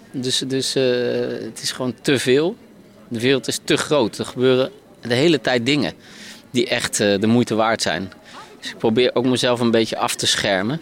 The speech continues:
Dus weer dat inkapselen, weet je wel. Maar voor mij is het wel, eh,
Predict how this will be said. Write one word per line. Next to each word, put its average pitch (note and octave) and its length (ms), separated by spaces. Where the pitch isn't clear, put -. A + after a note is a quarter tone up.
Dus - 140
weer A2+ 160
dat G#2 140
inkapselen, A#2+ 720
weet G2+ 220
je A#2+ 80
wel. D3 140
Maar B2 200
voor C#3 120
mij C#3 180
is D3+ 120
het - 220
wel, C3+ 440
eh, A#2 360